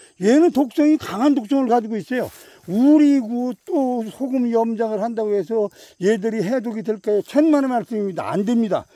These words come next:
이거 드시지 마세요. 이거 맨천재예요. 저는 이거 따려면은 굉장히 많이 따요. 근데 그게 중요한 게 아니고 이후에 올라가다 보면 여기 이제 밀버섯 나왔어요. 밀버섯을 이렇게 보시면은 요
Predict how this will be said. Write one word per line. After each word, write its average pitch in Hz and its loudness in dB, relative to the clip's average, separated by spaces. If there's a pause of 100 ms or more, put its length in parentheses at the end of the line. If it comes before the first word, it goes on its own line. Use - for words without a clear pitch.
(240)
이거 254 4
드시지 240 0
마세요. 180 -2
이거 170 -2
맨천재예요. 190 -4 (440)
저는 262 4
이거 277 2
따려면은 269 0 (340)
굉장히 254 2
많이 170 -4
따요. 226 -6 (380)
근데 160 -2 (640)
그게 202 2
중요한 233 2
게 214 -2
아니고 208 -2
이후에 220 0
올라가다 190 0
보면 175 -6
여기 185 0
이제 165 -2 (340)
밀버섯 214 2
나왔어요. 160 -8
밀버섯을 233 -4
이렇게 208 -8
보시면은 190 -4 (440)
요 240 0